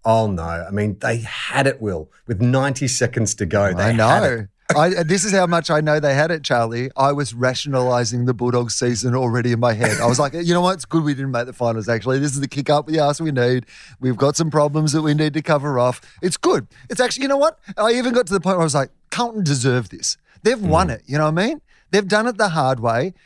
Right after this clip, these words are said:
Speaker 2: They've grasped their opportunity. They deserve to be in the finals. And then Carlton made me do something that I don't like doing and I don't want to do, uh, Carlton supporters.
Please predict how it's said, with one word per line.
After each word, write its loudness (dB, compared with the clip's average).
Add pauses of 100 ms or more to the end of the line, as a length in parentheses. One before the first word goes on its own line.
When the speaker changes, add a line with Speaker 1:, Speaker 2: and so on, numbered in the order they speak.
(100)
Speaker 2:
They've 0
grasped 0
their 2
opportunity. -2
They 0
deserve 0
to -6
be -2
in -4
the -4
finals. -4 (300)
And 2
then 0
Carlton -2
made 0
me -2
do -2
something -2
that -2
I 0
don't -2
like 0
doing 0
and 0
I 0
don't 0
want 0
to -6
do, -4 (580)
uh, 2
Carlton -2
supporters. -4